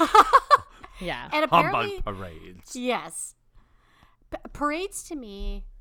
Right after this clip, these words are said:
Speaker 2: are inconveniences. So I, I generally don't love parades. Um, but
Speaker 1: Joy.
Speaker 2: I
Speaker 1: What an inconvenience.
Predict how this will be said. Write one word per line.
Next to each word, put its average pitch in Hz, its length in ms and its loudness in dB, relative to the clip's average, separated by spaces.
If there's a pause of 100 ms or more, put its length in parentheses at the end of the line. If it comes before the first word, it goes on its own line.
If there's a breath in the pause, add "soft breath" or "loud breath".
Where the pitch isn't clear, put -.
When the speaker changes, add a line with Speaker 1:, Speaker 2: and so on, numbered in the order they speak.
(300)
Speaker 2:
are 202 380 -6
inconveniences. 202 1300 -14 (100)
So 226 300 -4
I, 214 300 -2
I 220 120 -4
generally 220 400 -8
don't 190 260 -10
love 185 280 -8
parades. 185 680 -12 (120)
Um, 190 500 -4 (160)
but - 80 -20
Speaker 1:
Joy. 202 280 2
Speaker 2:
I 170 220 -2
Speaker 1:
What 220 200 0
an 214 140 0
inconvenience. 185 720 -6